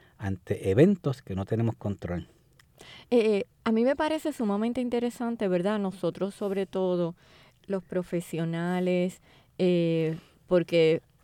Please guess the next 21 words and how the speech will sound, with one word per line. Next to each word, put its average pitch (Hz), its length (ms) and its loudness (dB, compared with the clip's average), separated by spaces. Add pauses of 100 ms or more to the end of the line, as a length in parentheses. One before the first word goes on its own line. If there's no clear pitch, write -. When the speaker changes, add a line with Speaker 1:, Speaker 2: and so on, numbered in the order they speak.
(360)
Speaker 2:
así 190 260 -2
fue 190 220 0
como 190 300 2
yo, 170 500 2
¿verdad?, 180 580 -2
eh, 165 440 -2
lo 180 120 4
conocí 170 400 0
a 165 60 0
usted. 226 520 -4
Eh, 156 340 -2 (360)
hubo 180 380 4
unas 190 500 0
conferencias 196 880 -4
para 165 360 -4
los 160 180 -4
diferentes 160 480 -6
colegios 190 720 0 (320)
profesionales 185 1000 0 (380)
y, 214 600 2 (480)
y 220 400 2